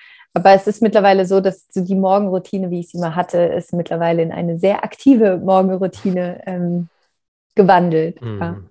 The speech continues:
Speaker 2: Ja, ist voll schön. Ja, ich habe das, weil du es auch gerade sagst, mit Dankbarkeit und den beiden Kindern. Gut, meine Kinder sind schon etwas älter.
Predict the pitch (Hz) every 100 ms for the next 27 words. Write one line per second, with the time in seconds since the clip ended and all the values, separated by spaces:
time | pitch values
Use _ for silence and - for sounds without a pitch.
0 | _ _ _ _ _ - 110 104 101 101
1 | - 104 98 - 107 107 _ _ _ _
2 | _ _ _ 110 104 117 107 120 110 -
3 | 110 107 101 113 - 110 101 101 101 113
4 | - 98 101 107 110 104 - 107 107 104
5 | 104 101 107 107 107 - 113 113 110 95
6 | _ _ _ _ _ _ _ _ 143 123
7 | 117 113 139 120 120 110 117 107 110 -
8 | 110 120 143 139